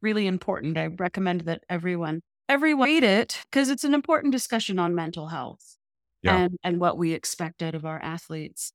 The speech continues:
Speaker 1: So before we go, two things that I wanna ask you. First, you were saying that you wanted to bring a coach down. So for the listeners, for the broader audience,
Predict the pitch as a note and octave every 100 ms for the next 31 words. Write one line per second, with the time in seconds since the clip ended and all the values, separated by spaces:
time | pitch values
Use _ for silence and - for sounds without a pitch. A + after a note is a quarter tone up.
0 | _ - - A#3+ A#3 A#3+ - A3+ - C4+
1 | D4 C#4 G#3 F#3 C#3 - D4 - _ _
2 | _ _ _ _ _ _ _ _ _ -
3 | E4 C#4 G3 - - G#3 G#3+ A3 - G3
4 | F#3 - B2+ - C4+ G#3+ D#3 - - F#3+
5 | G#3 G#3+ G#3 G#3+ B3+ A3+ G3+ F#3+ G3 G3
6 | F#3+ F#3 G3 F3 E3+ G3 F#3+ - E3 D3+
7 | - F#3 F#3 D3+ - A#3 A#3 A#3 C4+ -
8 | B3+ A#3 - G#3 F3+ G#3 G#3+ G#3+ - G3+
9 | G3+ G3+ G#3+